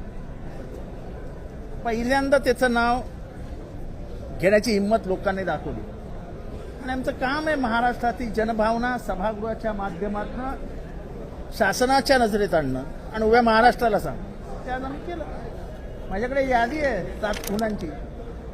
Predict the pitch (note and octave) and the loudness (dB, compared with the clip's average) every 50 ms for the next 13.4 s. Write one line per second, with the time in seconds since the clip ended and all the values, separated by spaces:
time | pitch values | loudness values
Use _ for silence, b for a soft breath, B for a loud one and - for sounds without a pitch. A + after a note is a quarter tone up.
0 | - - - - - - - - - - - - - - - - - F#3 F3+ G3 | -10 -10 -8 -8 -8 -8 -8 -10 -10 -10 -10 -8 -8 -8 -8 -8 -6 -4 -2 -2
1 | G3 F#3+ - C4 C4+ C4+ C4+ B3+ - A#3+ A3+ G#3+ G3 F3+ G3 G3 G3 - A#3 A3+ | -2 -2 -2 -2 2 2 2 4 4 2 2 2 2 2 2 2 2 2 2 2
2 | G#3+ G#3+ G#3+ A3 A3+ A3+ A3+ A3 A3 A3 A3 G#3+ G#3 F3+ - - - - E3+ F#3+ | 2 4 4 4 4 4 4 4 2 2 4 4 4 2 2 0 -4 -2 0 0
3 | G#3+ G#3 G#3 G#3 G#3 G3 G3 G#3+ G3+ - A3+ G#3 - G#3+ G#3 G3+ - G#3+ F#3 A3 | 2 2 2 2 0 -2 -4 -6 -4 -4 -4 -4 -2 -4 -4 -2 -2 0 2 2
4 | G#3 G3 F3+ D#3 F#3 G3 G3+ G3+ G#3 G#3+ G#3 G#3+ G#3 G#3 G#3+ G#3+ G#3 G#3+ G#3 G#3 | 2 2 2 0 -4 -2 -2 -2 -2 -2 -2 -2 0 0 2 2 2 2 2 4
5 | G#3 G#3 F#3+ D#3+ C#3+ - - - - - - - - - E3 F3 F#3 G3+ G3+ G#3+ | 4 4 4 2 0 -4 -8 -10 -12 -12 -12 -12 -8 -4 -2 2 2 4 6 6
6 | A3 G#3+ G#3 G#3+ G#3 G#3 G#3+ G#3+ G#3 G#3+ G#3 G3+ G#3 G#3+ F#3+ D#3+ - - - - | 4 4 4 0 2 2 2 2 4 2 2 4 4 4 4 4 0 -4 -8 -8
7 | - - - - F3+ F#3+ F#3 A3 A3 G#3 G3 G3+ G3 G3 - G#3+ G#3+ G#3+ G#3 D3+ | -8 -8 -4 -2 -2 0 4 4 4 6 6 4 2 2 2 2 4 4 4 2
8 | D#3+ E3+ - - F3+ F#3 F3 - A3 G#3+ A3 A3 A3 G#3 F3 D3 C3 - - - | 0 -2 -2 -2 -2 -2 0 4 6 6 8 8 6 6 4 2 -2 -8 -10 -10
9 | - - - - - - - - - - - F3 F3+ G3+ G3+ G#3 A3+ A#3 A3 A3 | -12 -10 -10 -10 -8 -8 -10 -10 -10 -8 -4 0 2 4 6 6 6 6 6 6
10 | A3 G#3+ G3+ A3+ G#3 F3 C#3+ - - - - - - - - - - F#3+ G3+ - | 4 6 6 8 8 6 6 2 -4 -8 -10 -10 -10 -10 -8 -6 -6 -6 -6 -4
11 | G#3 A3+ A#3 A3+ G#3+ G#3+ G3 G3 A#3 A3+ F#3+ E3+ F3+ F#3 G3 A3 G3 D3+ D#3+ G3 | -4 -4 -2 -2 -2 -2 -4 -2 -2 -2 -2 -2 -2 -2 -2 -2 -2 -2 -2 -4
12 | - - A3+ A3+ G3+ F3+ F3+ F#3 G3+ - G3+ G3 G3+ F#3+ F#3 - - - - F3 | -4 -4 -4 -4 -4 -2 -4 -4 -4 -4 -4 -4 -4 -4 -6 -8 -8 -8 -8 -6
13 | E3 - F3 E3 - F3+ E3+ E3 | -6 -6 -6 -6 -4 -4 -4 -4